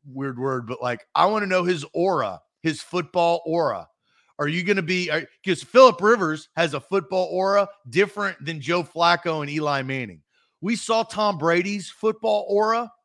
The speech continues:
at practice when he was, he came here with New England. We also saw Cam Newton's football aura dancing around,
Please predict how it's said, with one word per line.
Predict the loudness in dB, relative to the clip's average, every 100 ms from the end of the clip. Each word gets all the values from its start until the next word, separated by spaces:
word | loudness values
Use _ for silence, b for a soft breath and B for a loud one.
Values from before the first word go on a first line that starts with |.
| -4
at | -4 -2
practice | 0 2 0 -8 -10 -12
when | -10
he | -10
was, | -10 -14 _ _
he | -10
came | -6 -6 -4
here | -6
with | -6 -6
New | -8
England. | -6 -6 -6 -8 _ _
We | -6 -2
also | -2 -2 -4 -6
saw | -4 -2 -2
Cam | -4 -8 -6 -4
Newton's | -4 -4 -8 -12
football | -10 -8 -6 -4 -4 -4
aura | -2 0 0 -4 b b _ -6
dancing | -4 -6 -8 -6
around, | -4 0 0 2 2 0